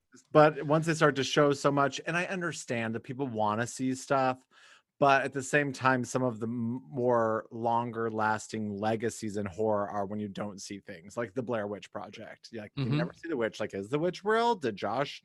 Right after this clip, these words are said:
Speaker 1: d-, like, did the boys do it to Heather? Like, d-, are they just fucking with her? Like,
Speaker 2: Did
Speaker 1: I
Speaker 2: they go
Speaker 1: love
Speaker 2: crazy?
Speaker 1: Yeah, do they all just go crazy? Like, I love that.
Speaker 2: Yeah, and this movie has that in spades. Like,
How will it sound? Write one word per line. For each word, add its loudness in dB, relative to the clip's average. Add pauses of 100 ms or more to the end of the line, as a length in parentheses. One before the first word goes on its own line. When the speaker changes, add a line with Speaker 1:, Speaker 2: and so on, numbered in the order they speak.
(100)
Speaker 1:
d-, -14 (200)
like, -2 (280)
did 0
the 2
boys 2
do 4
it 2 (140)
to 8
Heather? 6
Like, 4
d-, 0
are 4
they 2
just -6
fucking 0
with 0
her? 2 (240)
Like, 4
Speaker 2:
Did 10
Speaker 1:
I 8
Speaker 2:
they 8
go 10
Speaker 1:
love 6
Speaker 2:
crazy? 6 (160)
Speaker 1:
Yeah, 6
do -2
they 4
all 6
just -4
go 4
crazy? 4
Like, 0 (300)
I 0
love 2
that. -12 (380)
Speaker 2:
Yeah, 0
and 0
this 0
movie 2
has 2
that 2
in -8
spades. -4
Like, -6